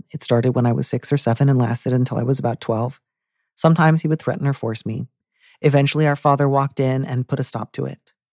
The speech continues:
I don't know what my father said, but it never happened again. Our father was a single parent, and he never got us into counseling.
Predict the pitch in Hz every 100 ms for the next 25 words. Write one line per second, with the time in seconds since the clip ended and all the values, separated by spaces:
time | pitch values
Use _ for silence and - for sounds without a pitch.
0 | _ - 143 160 160 165 160 170 165 170
1 | 180 - 131 127 _ _ _ - 156 160
2 | 131 123 123 131 123 113 110 127 _ _
3 | _ _ _ _ - 156 165 160 139 127
4 | - 151 156 139 139 143 - 143 123 123
5 | 127 135 127 120 123 123 127 113 110 -
6 | - -